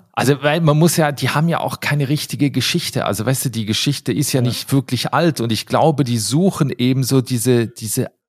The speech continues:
Speaker 1: tief verwurzelten Geschichten und sind dann hier auch, unser Gästehaus ist hundertfünfzig Jahre alt, ne? Das heißt, die sind dann so in Gemäuern das kennen die ja nicht in den U S A, dass, dass die in so richtig alten,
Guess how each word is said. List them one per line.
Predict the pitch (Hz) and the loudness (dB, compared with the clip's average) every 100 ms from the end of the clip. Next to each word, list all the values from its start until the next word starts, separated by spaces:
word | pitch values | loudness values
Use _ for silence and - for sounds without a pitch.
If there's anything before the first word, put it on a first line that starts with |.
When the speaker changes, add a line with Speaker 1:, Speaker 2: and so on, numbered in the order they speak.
| _ _ _ | _ _ _
Speaker 1:
tief | - 175 190 | -2 2 2
verwurzelten | - - 147 127 165 165 - 160 160 147 | 0 0 2 4 2 2 -2 -2 0 0
Geschichten | 120 - - 170 - - 104 | 0 0 0 0 -2 -6 -2
und | 113 104 | 0 0
sind | 147 135 | 0 2
dann | 127 | 0
hier | 117 151 170 - | 0 0 0 2
auch, | 117 151 - - _ | 0 0 -4 -20 _
unser | 117 117 | -2 0
Gästehaus | 98 135 147 135 110 123 127 | 2 0 0 0 2 2 0
ist | - | -2
hundertfünfzig | 127 135 123 127 123 - 120 | 0 0 -2 -2 -4 -4 -2
Jahre | 110 123 120 87 | 0 0 0 -2
alt, | 82 - _ | -4 -10 _
ne? | 90 95 - - - - | -10 -8 -10 -16 -18 -6
Das | 113 117 | -2 0
heißt, | 117 135 - - | 2 0 -2 -4
die | 120 | -2
sind | 104 151 151 | 0 0 0
dann | 127 123 | -2 -2
so | 117 120 | -2 -2
in | 127 | 0
Gemäuern | 107 110 107 147 170 117 101 127 147 _ _ - | 0 2 4 6 4 4 2 0 -2 _ _ -2
das | 110 - | -2 0
kennen | - 151 202 | 0 2 4
die | 175 | 4
ja | 110 85 | 2 0
nicht | 85 - - | -4 -10 -6
in | 95 | -4
den | 92 | -4
U | 92 87 | -4 -4
S | 80 85 | -4 -6
A, | - - | -6 -4
dass, | 104 98 - | -2 -2 -2
dass | - 104 | -2 -2
die | - 117 | -4 -4
in | 117 107 | -2 -2
so | 113 | -2
richtig | - 151 - - 127 - 104 | -2 -6 -6 -6 -6 -6 0
alten, | 139 156 151 139 135 - | 0 0 -2 -8 -8 -12